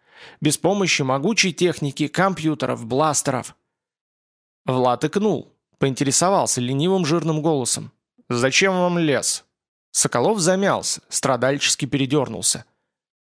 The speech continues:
Глеб наклонился всем телом, лег грудью на крышку стола.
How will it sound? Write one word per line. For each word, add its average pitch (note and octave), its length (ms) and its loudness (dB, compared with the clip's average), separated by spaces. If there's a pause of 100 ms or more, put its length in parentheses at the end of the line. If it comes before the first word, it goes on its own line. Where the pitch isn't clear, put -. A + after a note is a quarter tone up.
(120)
Глеб C3+ 340 2
наклонился C3+ 640 0
всем B2+ 320 0
телом, C#3 400 0 (160)
лег C#3+ 360 0
грудью C#3+ 440 0
на B2+ 120 0
крышку - 360 -4
стола. B2+ 480 -2